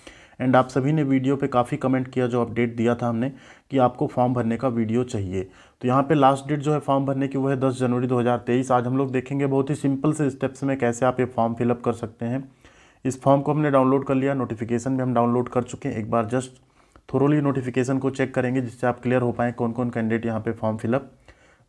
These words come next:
कर सकते हैं। And अगर आप एचएल वार्ड एम्प्लॉई के सन या डॉटर कुछ हैं तो आपको ये प्रोफार्मा भी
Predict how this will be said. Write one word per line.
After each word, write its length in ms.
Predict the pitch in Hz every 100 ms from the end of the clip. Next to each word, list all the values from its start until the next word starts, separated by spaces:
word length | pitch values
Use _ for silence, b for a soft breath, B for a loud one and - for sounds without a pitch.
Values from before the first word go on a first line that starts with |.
| -
कर 100 | 123
सकते 320 | 101 104 -
हैं। 220 | 98 98 B B B
And 160 | - 131
अगर 160 | 139 147
आप 160 | 151
एचएल 300 | 135 139 143
वार्ड 260 | 135 131 135
एम्प्लॉई 380 | 127 123 123 127
के 140 | 135
सन 240 | 131 123 123
या 100 | 123
डॉटर 320 | 113 113 123
कुछ 240 | 120 120 -
हैं 100 | 123
तो 60 |
आपको 260 | 120 113 123
ये 100 | 120
प्रोफार्मा 580 | 113 110 98 107 107 113
भी 200 | 107 123